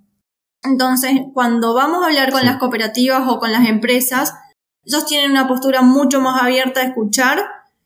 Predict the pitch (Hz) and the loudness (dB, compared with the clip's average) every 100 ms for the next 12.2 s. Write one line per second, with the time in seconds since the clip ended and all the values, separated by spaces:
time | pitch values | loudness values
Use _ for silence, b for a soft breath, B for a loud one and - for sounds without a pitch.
0 | _ _ _ 262 262 262 240 247 214 294 | _ _ _ -2 0 0 0 2 2 2
1 | 311 302 294 311 294 311 311 311 - _ | 2 0 0 -2 0 0 0 -4 -12 _
2 | - 262 262 254 247 269 269 277 294 269 | -4 0 2 4 2 2 0 2 2 2
3 | 233 226 220 240 262 247 254 226 233 269 | 2 0 0 2 2 2 2 0 0 2
4 | 302 311 254 247 226 247 220 240 247 240 | 2 2 0 2 2 2 0 0 2 2
5 | 240 240 233 254 285 311 311 233 247 220 | 2 0 0 0 0 0 -2 -2 0 0
6 | 233 247 254 226 233 240 233 226 226 233 | 2 2 2 0 0 0 0 -2 0 0
7 | 254 240 220 208 214 233 240 269 240 233 | 0 0 0 -2 -2 0 0 0 -2 -4
8 | 226 226 226 214 233 226 220 214 214 - | -2 -2 -2 -2 -2 -2 -2 -4 -6 -4
9 | 247 240 - - - - - 226 220 220 | -2 -2 -4 -12 -20 -12 -4 -4 -2 -2
10 | 214 226 226 226 220 233 226 233 240 - | 0 0 0 0 0 0 0 0 0 0
11 | 320 311 214 226 226 226 240 - 208 214 | -2 -2 -2 -2 0 0 -2 -6 -6 -6
12 | 214 226 | -4 -8